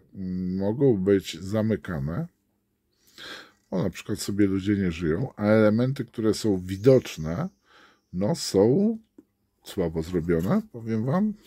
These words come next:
Nie jestem tutaj zadowolony z tych elementów, które są zamontowane na wieży.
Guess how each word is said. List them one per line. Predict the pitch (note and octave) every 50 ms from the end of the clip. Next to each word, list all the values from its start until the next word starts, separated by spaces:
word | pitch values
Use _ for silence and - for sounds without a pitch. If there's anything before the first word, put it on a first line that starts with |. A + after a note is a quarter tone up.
| - - - _ _ _ _ _ -
Nie | - G2+ A2 A2 G#2
jestem | G2 F#2 F2 - - - F#2 F2+ E2+
tutaj | - - _ - A2+ A2+ A#2 A2+ G#2+ F2 A#2 G2+ G#2 G2+ G#2
zadowolony | G#2 G#2+ G#2+ G#2+ G#2 G#2+ G#2+ G#2 G#2 A2 A2 G#2+ A2 G#2+ G#2+ A2 G#2
z | - -
tych | - A#2+ - -
elementów, | A2+ G2+ G#2 G#2+ A2 A2+ A2 A2 G#2 G#2+ - F2 D#2+ - - - _
które | _ _ _ - G#2+ A2+ G#2
są | - - G2+ G2
zamontowane | G2+ G#2 G2 G2 G2+ F#2+ F#2 D#2+ - F#2 F2+ F#2+ F#2 F2+ F#2 F2+
na | F#2 G2+ A2+
wieży. | A#2 F#2+ D#2 D#2+ D#2+ E2+ D#2+ D2+